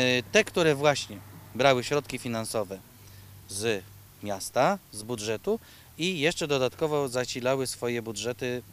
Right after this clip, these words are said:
środkami, które były brane od rodziców, ponieważ te środki z budżetu nie wystarczały. A tutaj mamy mosir, jednostkę typowo utworzono po to, żeby,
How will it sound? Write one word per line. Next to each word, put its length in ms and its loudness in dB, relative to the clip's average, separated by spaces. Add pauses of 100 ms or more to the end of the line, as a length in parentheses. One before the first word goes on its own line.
środkami, 540 -4
które 260 -4
były 220 -4
brane 260 -4
od 100 -6
rodziców, 460 -10 (280)
ponieważ 320 0
te 100 -8
środki 300 -6
z 40 -10
budżetu 460 -8 (320)
nie 140 -2
wystarczały. 500 -8 (420)
A 120 2
tutaj 240 0
mamy 240 2
mosir, 340 0
jednostkę 580 -2 (100)
typowo 480 4
utworzono 560 0
po 140 2
to, 140 0
żeby, 300 2